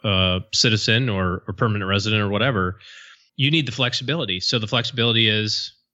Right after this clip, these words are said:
a regular brokerage account with dollar cost averaging into it, buy and hold. And if you, uh, find yourself, uh, moving sometime soon, why, then you just make a withdrawal and off you go. Take it with you. Wire transfer it to the new place.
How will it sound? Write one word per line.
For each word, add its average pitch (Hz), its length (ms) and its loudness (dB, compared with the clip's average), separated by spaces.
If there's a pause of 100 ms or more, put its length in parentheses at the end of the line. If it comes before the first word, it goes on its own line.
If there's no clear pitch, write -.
a 120 80 -8
regular 113 280 0
brokerage 107 380 -2
account 117 340 -2 (680)
with 104 380 -8 (380)
dollar 113 180 0
cost 117 300 0
averaging 120 360 2
into 123 280 0
it, 175 140 0 (680)
buy 113 160 2
and 120 100 2
hold. 139 400 -2 (360)
And 107 340 -2
if 117 220 -2
you, 110 400 0
uh, 110 260 0 (380)
find 120 240 -2
yourself, 117 580 -2
uh, 113 160 -2
moving 160 500 -2
sometime 143 380 -2
soon, 202 300 -2 (280)
why, 110 140 -2
then 107 140 0
you 110 120 2
just 113 300 -2
make 104 160 0
a 117 40 0
withdrawal 113 420 0
and 117 200 -6 (120)
off 120 180 -2
you 143 60 2
go. 185 200 -2 (200)
Take 139 140 -2
it 160 40 -2
with 175 120 -2
you. 120 140 -6 (580)
Wire 120 200 6
transfer 120 420 0
it 113 100 -4
to 131 120 -2
the 117 80 -2
new 147 120 -2
place. - 400 -6